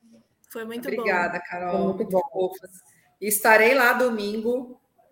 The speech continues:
Speaker 2: no, no ca-, na S P N comentando a última etapa
Speaker 1: Boa.
Speaker 2: do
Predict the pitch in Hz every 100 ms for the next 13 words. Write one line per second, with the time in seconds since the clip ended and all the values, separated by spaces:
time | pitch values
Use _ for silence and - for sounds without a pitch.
0 | _ - 196 202 202 196 190 185 180 196
1 | 202 202 175 196 190 202 - - 190 190
2 | 196 190 196 202 190 190 208 226 226 214
3 | 196 190 196 185 190 190